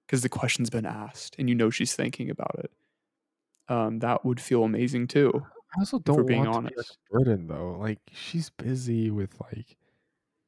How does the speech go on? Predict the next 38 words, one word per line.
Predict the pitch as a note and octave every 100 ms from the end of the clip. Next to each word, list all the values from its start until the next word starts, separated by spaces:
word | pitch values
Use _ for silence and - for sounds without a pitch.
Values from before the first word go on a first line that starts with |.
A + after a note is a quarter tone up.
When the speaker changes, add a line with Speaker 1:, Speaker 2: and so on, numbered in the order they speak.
| _ _ _ _ -
Speaker 2:
you | G#2
know, |
writing | F2 F#2 G2+ G2
proposals | F#2+ - G2 G2 F#2
and | F2+
grants | - E2+ F2+ F#2+
and | F2+
stuff. | - F#2+
Like, | F#2+ F#2+
I, | G#2 B2 -
I | C3+
feel | - D3
that's, | C3 - F#3+
like, | -
a, |
such | B2+ - D#3+ -
a, | A#2 - _ _ _ _ _ _ _ -
such | G3 F3+
a, | -
I | A2 D3
mean, | D3+ A#2 C#2
I'm | C3 D3+
essentially | D3 F#3 F3+ C3
transferring | - A2 B2+ - G2+ E2
that. | D#2 -
It | G#2+
feels | - E3 B2+
really | B2 A#2
selfish | - A2 A#2 G2+ -
of | A2+
me | G#2
to | -
do | - A2
so. | - - _ - _ _ _ _ _ -
Speaker 1:
Okay, | A#2+ G2 -
well, | B2 A#2+ - -
stop | - - B2
there. | C#3+ B2 A#2